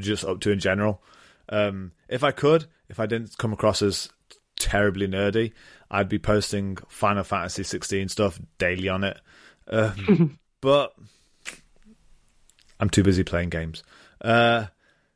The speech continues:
Speaker 1: yeah, so it's <sighs> something to look into. Threads. Um,
Speaker 2: I will look. I'll do
Speaker 1: I,
Speaker 2: it.
Speaker 1: I think it's, there's, I think they had, like, a hundred million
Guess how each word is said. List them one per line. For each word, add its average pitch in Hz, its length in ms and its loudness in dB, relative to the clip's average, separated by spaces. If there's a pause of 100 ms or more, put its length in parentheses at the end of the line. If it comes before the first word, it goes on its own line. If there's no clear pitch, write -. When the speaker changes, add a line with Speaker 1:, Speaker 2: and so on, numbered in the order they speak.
(360)
Speaker 1:
yeah, 120 300 0
so 117 300 0
it's - 540 -8
<sighs> - 1800 -18
something 165 200 2
to 156 60 0
look 147 140 4
into. 101 240 0 (280)
Threads. 101 360 0 (320)
Um, 104 500 2 (200)
Speaker 2:
I 131 80 0
will 123 100 2
look. 131 280 -2 (1000)
I'll 127 140 0
do 135 120 2
Speaker 1:
I, 147 120 6
Speaker 2:
it. 131 80 4
Speaker 1:
I 135 40 2
think 180 220 2
it's, - 260 -6 (220)
there's, 143 200 0
I 143 220 0
think 196 160 4
they 196 100 4
had, 135 120 2
like, 120 160 0
a 87 160 -6
hundred 127 400 0
million 123 560 4